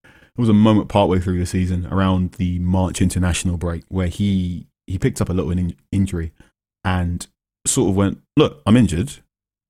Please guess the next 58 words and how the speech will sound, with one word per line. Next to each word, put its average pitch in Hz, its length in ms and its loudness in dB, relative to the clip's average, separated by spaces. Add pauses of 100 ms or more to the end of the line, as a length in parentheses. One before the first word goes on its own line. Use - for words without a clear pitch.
(140)
How 113 160 4
much - 200 2
more 107 160 6
do 95 100 2
you 98 160 6
need 92 400 0 (400)
for 98 160 2
us 92 180 2
to, 90 180 2
to 92 140 -2
complete 104 320 0
this 95 140 -2
book? - 140 -2
How 101 120 0
many 104 140 6
chapters 92 380 0
do 90 80 -4
we 90 80 2
have 87 180 0
left?" 87 260 -6
And 90 140 -4
I - 20 -4
said, 87 160 -4
"Well, 87 320 -2 (400)
maybe 87 240 -2
three, 90 320 0
maybe 85 280 -4
four." 90 280 -2
He 90 60 -2
goes, 90 140 -4
"Cool. - 260 0 (640)
This 101 240 2
is 104 100 4
what 90 140 4
we're 98 80 4
going 90 240 4
to 90 80 0
do, 82 400 0 (200)
and 95 140 2
this - 160 -4
is 92 100 0
how 92 140 2
we're 90 80 2
going 87 220 0
to 85 60 -6
get 85 240 -6 (220)
everything 92 440 2
done. 85 260 2
So - 120 -4
this 82 140 -6
is 85 80 -4
all 87 120 0
done 85 220 -4
and 82 80 -4
dusted - 280 -8
and 82 140 -4
sorted 85 380 0
by 82 300 -4